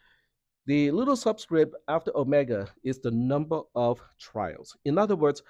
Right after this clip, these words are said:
how many things are we supposed to be removing from the bag? In this case, it's a zero because I told you don't take anything out of the bag. Okay? In parentheses, we have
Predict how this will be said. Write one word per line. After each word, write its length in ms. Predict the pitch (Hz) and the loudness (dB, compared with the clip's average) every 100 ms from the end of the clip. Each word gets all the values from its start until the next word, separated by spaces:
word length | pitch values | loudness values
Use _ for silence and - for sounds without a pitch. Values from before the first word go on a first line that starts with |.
| _ - | _ -6
how 240 | 175 180 | 0 2
many 280 | 185 180 175 | 2 0 -2
things 400 | - 143 139 - 123 | -2 -2 -2 -4 -6
are 80 | |
we 140 | 113 117 | -4 -4
supposed 440 | 120 107 120 120 | -6 -2 -2 -2
to 80 | 113 | -6
be 140 | 110 | -6
removing 580 | 104 107 110 147 131 110 | -6 -4 0 0 0 -2
from 240 | - 113 107 | -4 -6 -6
the 80 | 95 | -6
bag? 400 | 101 85 87 90 _ _ - | -8 -8 -14 -20 _ _ -4
In 100 | 117 | 0
this 180 | 135 | 0
case, 360 | - 175 185 190 _ | 0 0 0 -2 _
it's 140 | 185 240 | -4 -2
a 60 | |
zero 380 | 196 254 151 127 | -2 0 2 2
because 280 | 135 135 131 | 0 -4 -2
I 100 | 127 | -2
told 260 | 156 151 | 0 0
you 120 | 139 117 - | -2 -4 0
don't 240 | 135 147 _ | 0 0 _
take 220 | 131 113 | -6 -4
anything 360 | 117 127 120 113 | -4 -2 -4 -6
out 160 | 107 110 | -4 -4
of 120 | 92 | -6
the 60 | 87 | -12
bag. 240 | 85 69 _ _ _ _ _ _ - | -12 -14 _ _ _ _ _ _ -8
Okay? 160 | 156 175 _ _ _ _ _ _ _ _ - | -6 -6 _ _ _ _ _ _ _ _ 2
In 160 | 165 175 | 4 6
parentheses, 760 | 170 185 233 233 208 180 180 - | 4 2 2 0 -2 -2 -4 -6
we 120 | 143 151 | -4 -2
have 340 | 139 135 | 0 0